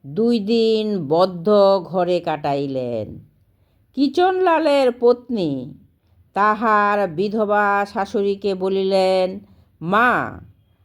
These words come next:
আপনি অনুমতি দিন, নতুবা এইভাবে তিনি এই ঘরেই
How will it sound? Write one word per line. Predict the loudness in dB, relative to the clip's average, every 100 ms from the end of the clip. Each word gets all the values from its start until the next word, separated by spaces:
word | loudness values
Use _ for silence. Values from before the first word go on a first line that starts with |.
| _
আপনি | -2 -2 -2 0 2 2 0
অনুমতি | 0 0 0 0 0 -2
দিন, | 0 -2 0 -2 -6 -10 -18 -20 _ _ _ 0
নতুবা | 2 2 2 2 2 0 -6 -14 -20 _ _ _
এইভাবে | 2 4 4 2 0 4 6 4 2
তিনি | -6 -6 -4 -4 -4 -8 -2
এই | 0 0 -2 -4
ঘরেই | -2 0 2 2 2 -2 -6